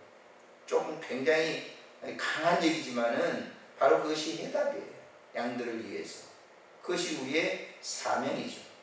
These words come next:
기도하겠습니다. 좋으신 하나님 아버지, 은혜를 참으로 감사를 드립니다. 이 새벽에도 귀한 말씀으로 우리를 채우시고 은총을 베풀어 주시오니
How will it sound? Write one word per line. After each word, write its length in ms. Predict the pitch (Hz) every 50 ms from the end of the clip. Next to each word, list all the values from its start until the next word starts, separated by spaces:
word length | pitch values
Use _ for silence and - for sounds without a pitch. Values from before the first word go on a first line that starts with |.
| - - - - - - - - - - -
기도하겠습니다. 580 | - - 117 - - - - - - - - - - - - - - - - - - - - - - - - - - - - - - - - - -
좋으신 400 | - 117 117 - - 110 101 110
하나님 360 | 113 113 107 104 104 104 98 101
아버지, 540 | 101 101 101 101 101 - 101 101 95 - - - - - - - - - -
은혜를 320 | 117 117 120 120 120 120 117
참으로 460 | - - 117 117 113 110 107 104 -
감사를 580 | - 92 92 101 98 - 98 82 76 - - 78
드립니다. 420 | 78 - - - - - - - - - - - - 117
이 100 | 113 117
새벽에도 880 | 113 - 110 113 117 113 110 113 113 107 113 110 107 107 - - - - - - - - - - - - -
귀한 380 | - 123 123 123 131 135 - -
말씀으로 920 | 135 131 127 123 - - 131 131 131 131 123 120 113 104 - - - - 113
우리를 420 | 117 120 120 120 113 107 104 104
채우시고 680 | 104 - - - 131 113 110 104 - - - - - - - - - - - - - - - - -
은총을 520 | 104 117 120 120 - - 120 120 117 110 110
베풀어 420 | 113 110 - - 113 110 104 104
주시오니 800 | 107 107 107 - - 110 104 104 101 104 107 107 107 104 -